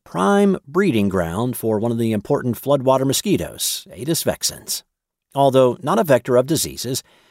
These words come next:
Aedes vexans is an aggressive biter and is active at night as well as during the day. Fredericks explained that those areas that experienced historic flooding during Ida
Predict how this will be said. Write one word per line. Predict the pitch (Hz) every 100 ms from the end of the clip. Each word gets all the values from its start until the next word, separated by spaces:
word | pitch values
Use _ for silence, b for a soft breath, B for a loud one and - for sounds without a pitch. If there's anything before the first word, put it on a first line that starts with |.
| b
Aedes | 117 117 110
vexans | - 113 - 113 104 -
is | 123 117
an |
aggressive | 104 107 113 - 104
biter | 113 104 127 180 -
and | 127 127 -
is | 151 190 -
active | - 160 - 139
at | - 120
night | 190 180 180
as | 147 156 -
well | 123
as | 123 -
during | 110 98
the |
day. | 87 90 71 - - b b b b
Fredericks | - 117 101 107 -
explained | 90 - 117 113 110 95
that | 92 -
those | 196 214 147
areas | 131 117 120 135
that | 110
experienced | 98 - - 127 117 - -
historic | 110 - 214 165 139
flooding | 143 123 117
during | 107 202 139 117
Ida | 120 107 98